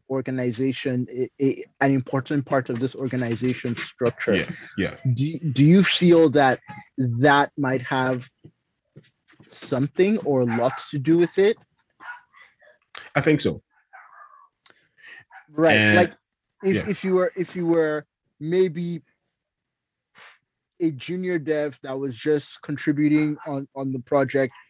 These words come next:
Speaker 1: onboarding, you know, like, what, what, like, you, you're, you have, you have, you obviously have things to do,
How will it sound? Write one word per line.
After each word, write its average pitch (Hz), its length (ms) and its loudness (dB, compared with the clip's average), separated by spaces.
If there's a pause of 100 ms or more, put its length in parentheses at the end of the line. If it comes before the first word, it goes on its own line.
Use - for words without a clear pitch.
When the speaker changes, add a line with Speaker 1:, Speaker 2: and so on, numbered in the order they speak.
(280)
Speaker 1:
onboarding, 139 840 0
you 143 140 -4
know, 131 80 -8
like, 135 320 0
what, 147 320 -2
what, 139 240 -4
like, 135 340 -4
you, 143 200 -4 (100)
you're, 131 520 0 (1120)
you 147 240 2
have, 165 360 4 (140)
you 147 160 2
have, 156 200 4
you 151 180 2
obviously 160 340 0
have 147 320 -2
things 143 280 -6
to 131 100 -10
do, 131 400 2